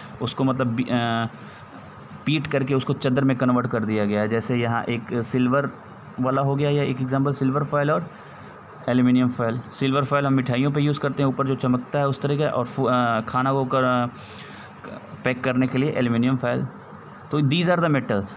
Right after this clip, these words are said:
the property of metal by which they can be beaten into the thin sheets is called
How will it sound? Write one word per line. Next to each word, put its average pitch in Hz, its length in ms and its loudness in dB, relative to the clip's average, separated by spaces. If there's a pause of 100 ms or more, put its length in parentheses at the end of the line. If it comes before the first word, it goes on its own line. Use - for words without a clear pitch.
(120)
the 123 180 2
property 151 440 2
of 175 120 2
metal 160 200 0
by 165 180 2
which 156 220 0
they 139 240 0 (100)
can 156 100 2
be 160 160 2
beaten 139 360 2
into 156 300 2
the 151 100 2
thin - 400 -2
sheets 156 360 2
is 139 140 0
called 170 340 0